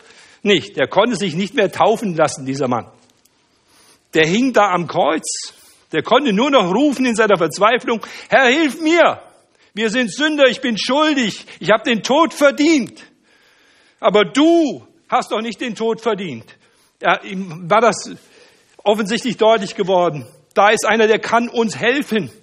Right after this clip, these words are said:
Der nimmt das ja für, von uns auf sich.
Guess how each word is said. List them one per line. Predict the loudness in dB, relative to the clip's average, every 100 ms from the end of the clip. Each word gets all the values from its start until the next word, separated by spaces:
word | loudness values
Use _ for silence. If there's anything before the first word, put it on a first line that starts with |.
| _ _ _ _ _ _ _ _ _ _ -4
Der | -2
nimmt | 0 -2 0
das | 0
ja | 2 2
für, | 2 2 0 -4 -16
von | _ -2 -2
uns | -4 -4 -2 -2 -2
auf | 0 0 0
sich. | -6 -6 -8 -12